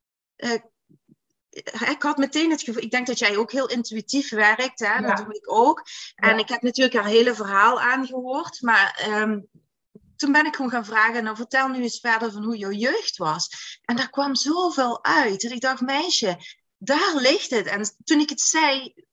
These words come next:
Speaker 1: merkte ik ook dat ik het raakte. Weet je, ze wist het zelf eigenlijk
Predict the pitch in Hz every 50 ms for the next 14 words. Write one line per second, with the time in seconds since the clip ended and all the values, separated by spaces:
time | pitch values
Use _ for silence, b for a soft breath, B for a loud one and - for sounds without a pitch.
0 | _ _ _ _ _ - - - _ _ 208 214 247 302 330 349 320 - 277 240
1 | 190 - 208 220 202 - 226 226 214 214 - 226 - 208 190 208 233 - 392 359
2 | - - 233 240 233 - 233 214 - 226 254 269 - - 220 - - 247 247 240
3 | 220 - - 214 254 285 277 254 233 220 208 -